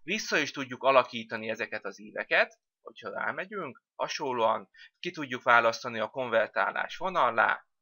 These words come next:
egyszer, vonallá, kétszer, háromszor, természetesen a töréspontokat vissza is tudjuk szedni, töréspont eltávolítása,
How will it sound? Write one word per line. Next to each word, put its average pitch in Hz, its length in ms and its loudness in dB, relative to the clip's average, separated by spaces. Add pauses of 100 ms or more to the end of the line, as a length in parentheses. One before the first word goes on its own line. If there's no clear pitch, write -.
egyszer, 113 680 0 (440)
vonallá, 123 840 0
kétszer, 120 760 -2 (1000)
háromszor, 156 1040 2 (180)
természetesen 135 920 4
a 110 120 -6
töréspontokat 123 840 0
vissza 135 300 -6
is 107 120 -4
tudjuk 98 340 -12
szedni, 151 600 -2 (640)
töréspont 107 600 -4
eltávolítása, 110 1300 0